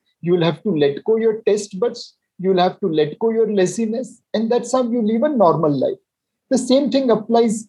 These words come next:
in reading Economy of Black Money. Unfortunately for us, the tax implementation, the punishment, the rules,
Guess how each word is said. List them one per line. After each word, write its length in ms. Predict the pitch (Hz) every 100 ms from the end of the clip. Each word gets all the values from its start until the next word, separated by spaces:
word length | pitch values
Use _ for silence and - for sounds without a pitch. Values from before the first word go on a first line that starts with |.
| -
in 340 | 190 226 226
reading 600 | 135 185 196 226 220 - -
Economy 560 | - 208 208 208 190 214
of 200 | 226 -
Black 260 | 143 147 -
Money. 260 | 143 127 127 _ _ _ _ _ _ _ -
Unfortunately 840 | 226 226 277 214 254 247 - 247 -
for 260 | 233 240 - -
us, 340 | 226 - - -
the 200 | 180 214
tax 320 | 185 - - 247
implementation, 1160 | 226 226 220 208 196 196 208 214 - 165 151 -
the 280 | 180 185 180 -
punishment, 760 | 185 233 - - 196 170 170
the 120 | 175 151
rules, 520 | 156 262 190 151